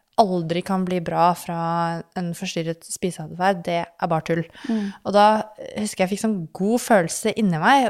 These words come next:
Speaker 1: eh, for, for at jeg har jo gjennom det å drive med dans og estetisk idrett, eh, som er et miljø hvor det er, dessverre da, en del, eh, spiseproblematikk og også tvangspreget trening, ehm,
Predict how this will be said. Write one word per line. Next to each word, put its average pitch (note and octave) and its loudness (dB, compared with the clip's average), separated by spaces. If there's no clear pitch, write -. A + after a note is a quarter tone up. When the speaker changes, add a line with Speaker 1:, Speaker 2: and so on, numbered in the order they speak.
Speaker 1:
eh, G3+ -2
for, G#3 0
for G3+ -4
at G#3+ -4
jeg G3+ 2
har E3+ -2
jo F#3+ 0
gjennom F3 0
det F3 -2
å F3+ 0
drive F3 -2
med E3 -4
dans E3+ -2
og F3+ -4
estetisk - -8
idrett, F3 -6
eh, E3 -6
som F3 -8
er E3 0
et E3+ -8
miljø E3 -2
hvor D#3+ -4
det E3 0
er, D#3+ -4
dessverre G3+ 4
da, A3+ 10
en G3 6
del, E3+ 6
eh, E3+ 4
spiseproblematikk E3 -2
og F3+ 0
også F3 -2
tvangspreget F3 -2
trening, A3 0
ehm, G#3 6